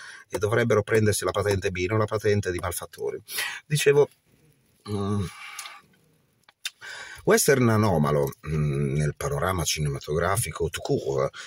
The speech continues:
cioè universale, da quando esiste il cinema, la settima arte così celebrata e, mm, oscarizzata, no? Glorificata da voi che, mm, non sapete fare altro,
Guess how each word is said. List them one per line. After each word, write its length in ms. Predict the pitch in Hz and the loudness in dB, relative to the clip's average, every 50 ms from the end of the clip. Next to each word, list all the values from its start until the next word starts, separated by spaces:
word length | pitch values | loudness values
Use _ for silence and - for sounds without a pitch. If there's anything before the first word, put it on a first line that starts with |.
| - - - - | -16 -18 -14 -8
cioè 160 | - 87 82 | -4 -2 -2
universale, 840 | 80 90 87 90 85 - - 120 117 101 73 69 71 76 80 78 73 | 0 0 0 0 0 0 0 0 2 2 2 2 2 0 0 0 -2
da 120 | 73 - | -4 -4
quando 260 | - 87 85 87 82 | -4 -2 -2 -2 -2
esiste 280 | 80 80 90 - - 82 | -2 -4 -4 -4 -4 -4
il 40 | - | -2
cinema, 440 | - - 110 95 90 87 82 80 | 0 2 2 2 2 2 0 -2
la 60 | 76 - | -2 -4
settima 440 | - 78 80 82 82 80 80 80 80 | -6 -6 -4 -4 -2 -2 -2 -2 -2
arte 220 | 80 - - 76 | -4 -4 -4 -4
così 240 | 73 78 71 78 80 | -4 -4 -4 -4 -4
celebrata 800 | - - 82 78 69 76 69 - 85 85 85 - - 71 69 73 - - - - - - - - - - _ | -4 -4 -4 -4 -4 -4 -4 -2 -2 -4 -4 -4 -4 -6 -6 -6 -8 -10 -12 -12 -12 -12 -14 -14 -16 -14 _
e, 340 | - 78 87 90 87 85 - - 85 | -2 0 2 2 2 2 0 -2 -2
mm, 800 | 82 76 67 64 58 58 69 65 60 67 65 58 57 64 53 50 - | -2 0 -2 -2 -4 -6 -8 -8 -8 -8 -10 -10 -12 -14 -12 -6 -4
oscarizzata, 680 | - - - 101 92 95 85 104 95 85 78 - 87 | -4 -2 0 2 2 2 2 2 2 2 2 0 0
no? 140 | 80 87 87 | 0 0 0
Glorificata 640 | 80 82 90 87 90 - 101 - - 101 95 - 95 | 0 0 0 0 0 -2 -4 -2 -2 -2 -2 0 -2
da 80 | 95 98 | -2 0
voi 300 | 78 76 76 80 82 - | 0 0 0 0 -2 -4
che, 160 | - - - - | -8 -12 -14 -14
mm, 360 | - 58 57 - - 71 73 | -18 -18 -18 -16 -10 -6 -4
non 100 | 85 90 | -2 -2
sapete 320 | 87 - 98 87 98 87 90 | -2 -2 -2 -2 -2 -2 -2
fare 260 | - - 90 90 87 | -2 -2 -2 0 0
altro, 540 | 95 101 95 82 - - - 82 85 82 85 | 2 2 0 0 -2 -4 -4 -4 -2 -4 -4